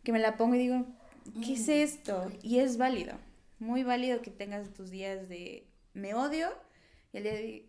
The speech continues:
Speaker 1: día siguiente digas, "Guau, o sea, me amo", y es válido, todo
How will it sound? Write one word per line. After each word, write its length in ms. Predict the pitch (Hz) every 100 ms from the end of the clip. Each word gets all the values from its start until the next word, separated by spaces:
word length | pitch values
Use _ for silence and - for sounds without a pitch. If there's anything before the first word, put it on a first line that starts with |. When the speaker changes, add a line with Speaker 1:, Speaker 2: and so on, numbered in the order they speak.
| _
Speaker 1:
día 300 | - 214 220
siguiente 320 | 220 226 220 240
digas, 320 | 233 202 202
"Guau, 400 | 208 247 453 262
o 160 | 190 196
sea, 300 | 196 - -
me 180 | 202 185
amo", 320 | 226 202 185 185 -
y 140 | 202
es 160 | 196 190 -
válido, 380 | 214 151 - - - -
todo 160 | 220